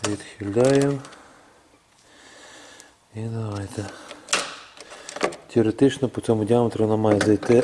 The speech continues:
аж бігом. І дійсно заходить аж бігом. Так що, друзі, ті, у кого є кадіки, ша-, шаранчики, беріть на озброєння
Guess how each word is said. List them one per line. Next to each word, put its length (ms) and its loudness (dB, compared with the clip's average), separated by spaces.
аж 200 4
бігом. 380 2
І 240 2
дійсно 380 -2
заходить 580 2
аж 260 4
бігом. 540 2
Так 180 4
що, 180 2
друзі, 420 4
ті, 140 0
у 40 0
кого 200 4
є 80 6
кадіки, 520 2
ша-, 360 2
шаранчики, 760 2
беріть 380 4
на 140 2
озброєння 640 4